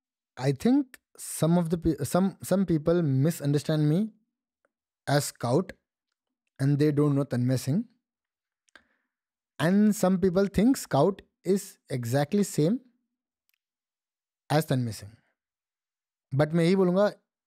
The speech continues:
एक टेबल पे बैठ के मेरे साथ खाना खाओ, आपकी पर्सपेक्टिव बदल जाएगी। एक दिन मेरे साथ घूमो, आप भूल जाओगे कि "F-, ब्रो, ये तू ही है जो लाइफ पे रहता है?"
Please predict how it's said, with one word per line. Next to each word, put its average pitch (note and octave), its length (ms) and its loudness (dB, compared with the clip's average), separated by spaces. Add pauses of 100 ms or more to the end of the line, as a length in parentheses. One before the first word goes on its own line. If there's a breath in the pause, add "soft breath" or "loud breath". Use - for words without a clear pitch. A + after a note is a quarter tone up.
(320)
एक E3 260 -2
टेबल C#3+ 240 0
पे C#3 100 -4
बैठ B2+ 180 -4
के - 100 -8
मेरे B2 200 -4
साथ A#2+ 140 -8
खाना A#2 260 -8
खाओ, A#2+ 380 -6 (140)
आपकी - 260 -12
पर्सपेक्टिव A2+ 460 -14
बदल G2+ 240 -14
जाएगी। G2 300 -20 (840)
एक D3 220 0
दिन D3+ 160 0
मेरे C#3 160 0
साथ C3 140 -4
घूमो, B2+ 680 -4
आप C3 100 -4
भूल B2+ 240 -2
जाओगे C3 380 -2
कि D3+ 60 -12
"F-, B5 640 0
ब्रो, C3 340 0 (540 soft breath)
ये C#3 60 0
तू D3+ 180 2
ही B3+ 100 6
है E4 80 4
जो D4+ 160 2
लाइफ C4 240 2
पे C#4 60 0
रहता B3 240 2
है?" A#2+ 240 -8